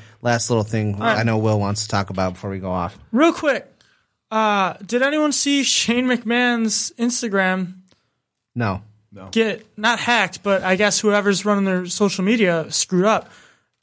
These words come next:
Speaker 2: They sent a post that was for Triple H's Instagram or Twitter to Shane's. So it was like, "Talking to one of the greats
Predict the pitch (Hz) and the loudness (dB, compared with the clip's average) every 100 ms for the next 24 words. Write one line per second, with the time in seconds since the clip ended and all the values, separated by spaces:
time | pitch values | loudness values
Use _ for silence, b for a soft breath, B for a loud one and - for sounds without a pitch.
0 | _ 185 202 185 - 226 196 - 254 254 | _ -4 0 2 2 2 0 -2 0 2
1 | 208 - - _ _ 208 190 170 - 202 | 0 -4 -10 _ _ -2 0 0 0 -2
2 | 196 208 185 226 240 180 - _ _ _ | -2 -4 -2 -2 -2 -4 -6 _ _ _
3 | _ _ 208 170 175 156 170 160 156 - | _ _ -6 -2 -2 -2 -2 -2 -4 -2
4 | 170 170 170 b b b - 160 - 214 | 0 0 -2 b b b -10 -4 0 2
5 | 180 151 - b b b - 202 196 190 | 2 -2 -6 b b b -4 0 2 0
6 | 180 - 208 220 233 226 226 233 214 196 | 0 0 0 2 2 2 2 2 0 0
7 | 277 262 247 - | 2 0 -2 -4